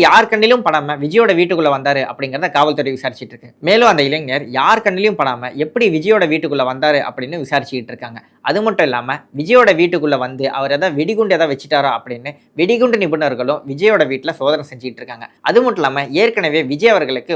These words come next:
ஒய் செக்யூரிட்டி பாதுகாப்பு இருக்கு. இந்த ஒய் செக்யூரிட்டி பாதுகாப்பையும் மீறி ஒரு மனநலம் பாதிக்கப்பட்ட ஒருவர் விஜயோட வீட்டுக்குள்ள எப்படி அத்துமீறி நுழைஞ்சாரு, விஜயோட பாதுகாப்புல இவ்வளவு குறைபாடு இருக்கா அப்படின்னு அவரோட ரசிகர்களும் தாவேகா தொண்டர்களும் கொந்தளிச்சுக்கிட்டே வராங்க. அவரு இதுவரை சினிமா பிரபலமா இருந்தவர்களும் சரி, அவரு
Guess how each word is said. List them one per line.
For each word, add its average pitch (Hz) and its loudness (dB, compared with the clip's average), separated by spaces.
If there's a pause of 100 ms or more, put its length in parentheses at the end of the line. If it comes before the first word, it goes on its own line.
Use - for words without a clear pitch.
(120)
ஒய் 208 2
செக்யூரிட்டி 151 -4
பாதுகாப்பு 135 -4
இருக்கு. 117 -12
இந்த 156 4
ஒய் 233 2
செக்யூரிட்டி 208 2
பாதுகாப்பையும் 175 4
மீறி 139 0 (140)
ஒரு 147 0 (100)
மனநலம் 240 0
பாதிக்கப்பட்ட 160 2
ஒருவர் 143 -2 (120)
விஜயோட 226 4 (120)
வீட்டுக்குள்ள 160 0 (100)
எப்படி 190 0
அத்துமீறி 175 -2 (100)
நுழைஞ்சாரு, 135 -4 (300)
விஜயோட 220 4 (220)
பாதுகாப்புல 196 4
இவ்வளவு 208 4
குறைபாடு 180 2
இருக்கா 151 -2
அப்படின்னு 143 -8 (180)
அவரோட 139 0
ரசிகர்களும் 127 -2
தாவேகா 185 2
தொண்டர்களும் 143 -6
கொந்தளிச்சுக்கிட்டே 143 -4
வராங்க. 113 -12 (160)
அவரு 202 6 (100)
இதுவரை 196 4
சினிமா 254 4
பிரபலமா 185 4
இருந்தவர்களும் 165 0
சரி, 127 -6 (140)
அவரு 151 4